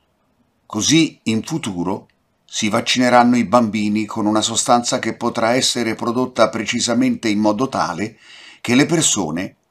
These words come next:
grazie a questa vaccinazione,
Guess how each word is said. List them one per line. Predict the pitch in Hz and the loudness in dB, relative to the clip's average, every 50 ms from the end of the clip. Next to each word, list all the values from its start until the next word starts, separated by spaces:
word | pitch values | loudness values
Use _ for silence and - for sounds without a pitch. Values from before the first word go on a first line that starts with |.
| _ _ _ _ _ | _ _ _ _ _
grazie | - - 113 117 120 107 - - 110 104 95 | -8 0 4 6 6 6 6 2 2 4 4
a | 87 - | 4 2
questa | - 101 95 87 - - 95 85 78 | 2 -2 -2 -2 -2 -4 -2 -2 -2
vaccinazione, | 73 85 82 - - 95 90 92 107 - - - 147 139 131 131 135 131 - | -2 -2 -4 -4 -4 -4 -2 -2 -2 0 0 0 0 0 0 0 -2 -4 -8